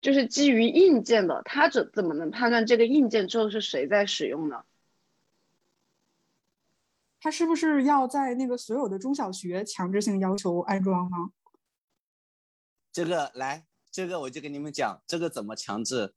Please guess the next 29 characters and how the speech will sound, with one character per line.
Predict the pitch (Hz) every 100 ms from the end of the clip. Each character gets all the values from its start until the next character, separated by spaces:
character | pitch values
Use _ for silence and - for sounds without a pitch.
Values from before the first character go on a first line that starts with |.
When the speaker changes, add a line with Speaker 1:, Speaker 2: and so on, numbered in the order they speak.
| _ _ _ _ -
Speaker 3:
当 | 160
时 | - 131 131
教 | 135 190 175
育 | 156 143
部、 | 165 139
财 | 110 - 98
政 | 110 147 123
部、 | 131 104
工 | - 135
信 | 143 - 135
部 | 123 117
和 | 107 104
国 | - 98
务 | 110
院 | 120 135 95
联 | 87 98 120
合 | - 101
发 | 98 117
了 | 117
一 | 95
个 | 101
文 | 101 90 85
件， | 101 117 82 _ _ -
要 | 131 135
求 | - 92 98
各 | 98 156 123 - _ _
中 | - 190
小 | 208 120 98
学 | - 101 101 104